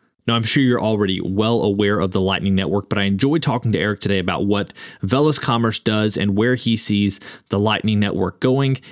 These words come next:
and what it might take for the Lightning Network to really become the preferred payment system for people all across the world.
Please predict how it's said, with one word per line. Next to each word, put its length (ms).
and 160
what 160
it 100
might 260
take 440
for 460
the 160
Lightning 420
Network 380
to 100
really 200
become 520
the 120
preferred 420
payment 320
system 300
for 140
people 480
all 320
across 500
the 80
world. 340